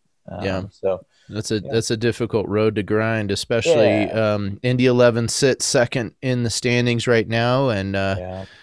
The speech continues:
Speaker 2: Typically have been a strong side. So,
Speaker 1: Mm-hmm.
Speaker 2: uh, yeah, any, any predictions for the weekend match?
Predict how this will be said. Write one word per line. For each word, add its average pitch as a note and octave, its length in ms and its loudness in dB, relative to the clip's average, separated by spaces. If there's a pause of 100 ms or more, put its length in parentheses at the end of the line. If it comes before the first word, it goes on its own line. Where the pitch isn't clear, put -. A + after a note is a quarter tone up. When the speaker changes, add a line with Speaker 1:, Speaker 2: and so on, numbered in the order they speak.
(280)
Speaker 2:
Typically D#3 480 2
have G#2+ 120 0
been A2 160 0
a G#2 80 -2
strong A2+ 600 -2
side. A2+ 720 0
So, A2 460 2
Speaker 1:
Mm-hmm. G#2+ 460 2
Speaker 2:
uh, - 20 -20 (480)
yeah, A2+ 160 2
any, A#2 460 0
any B2+ 200 2
predictions B2 560 0
for C3 140 -2
the B2 100 4
weekend B2 500 2
match? B2 520 -2